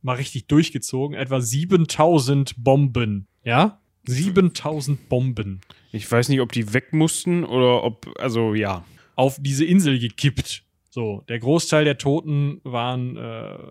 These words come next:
Speaker 1: Soldaten, Flak- und Marinehelfer, aber
Speaker 2: Ja, es sind, ähm, insgesamt zweihundertfünfundachtzig Menschen ums Leben gekommen, äh, darunter zwölf Zivilisten. Der Rest war, ähm, militärische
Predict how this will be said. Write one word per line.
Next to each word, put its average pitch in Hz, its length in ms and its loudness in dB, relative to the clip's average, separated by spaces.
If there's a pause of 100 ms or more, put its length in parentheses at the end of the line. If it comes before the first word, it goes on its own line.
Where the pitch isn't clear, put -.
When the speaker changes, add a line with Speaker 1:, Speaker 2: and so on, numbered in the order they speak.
(120)
Speaker 1:
Soldaten, 135 1300 -2
Flak- - 380 -6
und 127 180 -12
Marinehelfer, 147 920 -4 (280)
aber 107 760 -12 (340)
Speaker 2:
Ja, 120 140 0 (160)
es 113 140 -8
sind, 131 340 -2
ähm, 113 560 -2 (300)
insgesamt 135 440 -4
zweihundertfünfundachtzig 127 840 -2
Menschen 147 300 -2
ums 143 180 -4
Leben 147 240 0
gekommen, 143 440 0 (480)
äh, 113 220 0
darunter 113 420 2
zwölf 107 340 0
Zivilisten. 98 580 -8
Der 95 160 -4
Rest - 320 -8
war, 95 480 -2
ähm, 90 480 -12
militärische 98 920 -6